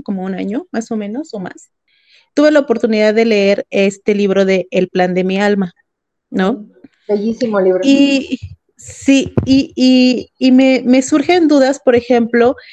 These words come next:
Speaker 1: eh, en tus sesiones con tus, con tus pacientes, este, bueno, en ese libro había, había un, una parte en donde hablaba de, este, de las personas que son, en esta vida llegan a ser mendigos,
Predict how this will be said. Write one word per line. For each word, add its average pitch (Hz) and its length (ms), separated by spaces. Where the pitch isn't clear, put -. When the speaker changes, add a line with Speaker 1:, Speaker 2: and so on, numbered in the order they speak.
Speaker 1:
eh, 226 440
en 240 180
tus 254 140
sesiones 277 720
con 226 320
tus, 226 360
con 226 200
tus 226 140
pacientes, 240 760
este, 226 440
bueno, 262 220
en 262 100
ese 311 200
libro 294 480
había, 254 520
había 240 400
un, 247 360
una 247 240
parte 247 320
en 247 100
donde 214 520
hablaba 208 520
de, 196 320
este, 196 800
de 196 140
las 196 200
personas 208 420
que 202 160
son, 202 320
en 220 140
esta 240 220
vida 240 220
llegan 233 340
a 202 60
ser 214 240
mendigos, 214 760